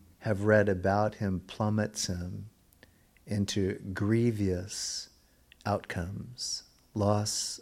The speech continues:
of life, of reputation. David kept steadfast with the Lord. He goes on to cite, and very likely some of the instruments that he himself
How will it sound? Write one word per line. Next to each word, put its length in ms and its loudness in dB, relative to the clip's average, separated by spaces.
of 260 0
life, 640 -6
of 240 2
reputation. 1040 -4
David 420 0
kept 360 -4
steadfast 1120 2
with 260 -4
the 80 4
Lord. 680 -2
He 120 8
goes 260 10
on 160 6
to 100 2
cite, 520 6
and 140 2
very 160 8
likely 440 4
some 240 0
of 100 0
the 140 0
instruments 600 0
that 180 -2
he 200 2
himself 680 2